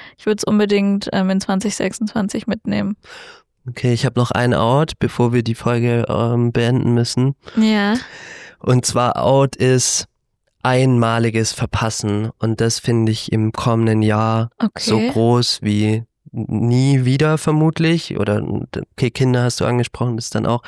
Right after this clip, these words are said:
Speaker 2: Wir heiraten nächstes Jahr.
Speaker 1: Ah,
Speaker 2: Also wir
Speaker 1: ja,
Speaker 2: heiraten
Speaker 1: stimmt.
Speaker 2: sechsundzwanzig.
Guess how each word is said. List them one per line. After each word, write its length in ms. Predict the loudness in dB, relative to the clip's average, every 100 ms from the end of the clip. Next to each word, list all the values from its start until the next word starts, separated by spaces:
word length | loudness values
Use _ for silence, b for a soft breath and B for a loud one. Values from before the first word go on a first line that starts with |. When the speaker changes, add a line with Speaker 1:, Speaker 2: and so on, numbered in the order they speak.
| B B B B B B B B _ _ _
Speaker 2:
Wir 200 | -2 2
heiraten 440 | 2 0 -2 -4 -6
nächstes 360 | -6 -8 -8
Jahr. 140 | -4 -2
Speaker 1:
Ah, 120 | 0
Speaker 2:
Also 140 | -2 0
wir 80 | 2
Speaker 1:
ja, 40 |
Speaker 2:
heiraten 260 | 2 2 2
Speaker 1:
stimmt. 360 | 2 2 2
Speaker 2:
sechsundzwanzig. 800 | 2 0 0 0 0 0 0 0